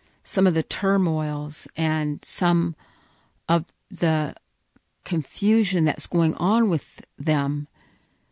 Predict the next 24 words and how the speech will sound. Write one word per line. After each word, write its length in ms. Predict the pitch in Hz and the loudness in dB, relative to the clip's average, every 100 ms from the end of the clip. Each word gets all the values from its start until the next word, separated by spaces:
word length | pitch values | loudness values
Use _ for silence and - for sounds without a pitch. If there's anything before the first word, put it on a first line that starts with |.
| _ _ | _ _
uh, 180 | - 175 | -10 -8
sometimes 760 | - 214 202 - 180 165 160 - _ _ _ | -2 0 0 0 0 0 -4 -14 _ _ _
when 160 | - 165 | 0 2
they 120 | 160 | 0
try 440 | - - 185 185 180 | -2 0 2 4 2
to 220 | - 170 147 | -2 -2 0
verbalize 520 | 165 180 170 160 151 | 0 2 2 0 0
it 80 | 151 | -2
or 80 | |
show 360 | 135 - 214 175 | -2 0 2 2
it, 120 | - _ _ | 0 _ _
it's, 200 | 151 - - _ | -6 -6 -14 _
it's 160 | 170 - | -6 -2
not 180 | 185 - | -2 0
really 240 | 160 165 | 0 0
received 840 | 143 143 - - 175 143 131 - - _ _ _ - | 0 -4 -6 -2 -2 -2 -4 -8 -18 _ _ _ -6
or 100 | 160 | -4
it's 140 | 156 | -2
not 120 | 175 160 | -2 -4
accepted. 840 | - - - 170 - - 135 120 - - _ _ _ _ _ - _ | -6 -8 -4 -4 -4 -6 -8 -8 -12 -20 _ _ _ _ _ -20 _
And 160 | 175 175 | 0 0
so 240 | - 202 | 0 2
what 160 | 165 160 | 2 0
happens 760 | 151 190 214 160 151 147 151 | -2 -4 -2 -2 -2 -2 -6